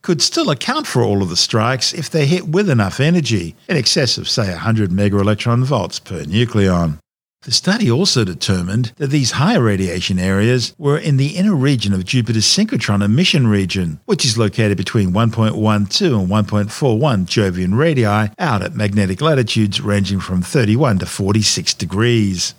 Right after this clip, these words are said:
a region that hadn't previously been explored. Juno was launched back on August the fifth, twenty eleven from Cape Canaveral on a mission to study the chemical composition of Jupiter's immense atmosphere and cloud structure, peering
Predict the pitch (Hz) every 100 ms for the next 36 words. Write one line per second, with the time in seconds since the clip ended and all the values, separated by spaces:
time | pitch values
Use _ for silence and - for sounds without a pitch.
0 | _ 202 214 190 180 170 143 - 220 262
1 | 131 - 87 90 - 117 101 73 - -
2 | - 107 117 139 113 92 - _ _ _
3 | _ _ 240 240 120 110 123 - 117 147
4 | 220 - 180 160 139 - 190 175 - 135
5 | - 135 - - 175 127 120 202 120 92
6 | - 85 - 104 - 92 104 123 131 127
7 | 123 _ 131 120 202 240 311 247 - 196
8 | 151 110 107 151 139 123 120 131 110 113
9 | 160 180 120 95 - 127 113 104 95 104
10 | 101 - 160 165 - 107 - 120 110 110
11 | - 147 202 - - 101 - 98 82 -
12 | - 165 160 139